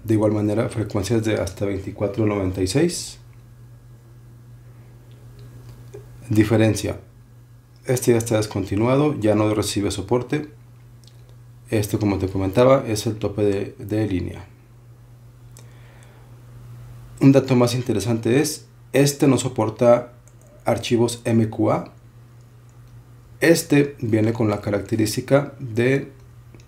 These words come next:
soportar ese códec de, de audio. Vamos a ver, vamos a intentar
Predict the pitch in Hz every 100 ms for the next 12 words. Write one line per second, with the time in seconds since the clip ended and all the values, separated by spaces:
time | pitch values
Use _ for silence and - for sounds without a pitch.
0 | - - - - - 110 107 98 107 107
1 | - - - - - 113 - - 113 107
2 | 104 98 98 - - - - 95 92 90
3 | 92 - - - - - - - - -
4 | - - - - - - - - - -
5 | - - - - - - - 110 110 110
6 | 123 123 110 113 - - - - - -
7 | - - - - - - - - - -
8 | - - - 123 120 135 123 113 101 110
9 | 107